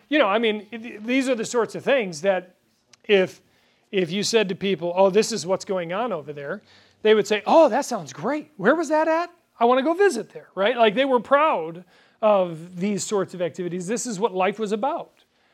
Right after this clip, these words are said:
Kind of sounds like our modern civilization, right? I mean, it's just, uh, the parties and all these sorts of things. That's what life's about. So,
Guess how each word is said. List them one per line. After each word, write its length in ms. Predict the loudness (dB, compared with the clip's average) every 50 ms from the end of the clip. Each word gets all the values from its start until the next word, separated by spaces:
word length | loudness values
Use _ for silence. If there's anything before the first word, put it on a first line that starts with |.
| _ _ _ _
Kind 160 | -10 -10 -8 -8
of 60 | -8
sounds 280 | -6 -6 -6 -6 -6
like 160 | -8 -8 -8 -8
our 60 | -6
modern 380 | -2 0 0 0 0 -2 -4
civilization, 800 | -8 -12 -14 -14 -14 -18 -18 -18 -20 -20 -20 -20 -20 -20 -20 -20
right? 260 | -18 -16 -14 -12 -12
I 40 | -14
mean, 160 | -14 -14 -16
it's 160 | -16 -16 -16
just, 320 | -16 -16 -16 -16 -16 -16 -16
uh, 160 | -16 -16 -16
the 100 | -18 -20
parties 480 | -10 -8 -8 -6 -6 -8 -10 -12 -12 -12
and 80 | -14 -14
all 120 | -14 -12
these 160 | -14 -14 -16
sorts 240 | -16 -18 -20 -20 -20
of 80 | -20 -20
things. 240 | -20 -20 -18 -14
That's 240 | -12 -12 -14 -12 -16
what 160 | -18 -18 -18
life's 320 | -18 -18 -18 -18 -20 _ _
about. 360 | -16 -12 -12 -12 -12 -12 -16 _ _ _ _ -20 _ _ _ -20 -20 -20 -20 -20 -20 -20 -20 -12 -6
So, 400 | 8 10 12 12 12 8 4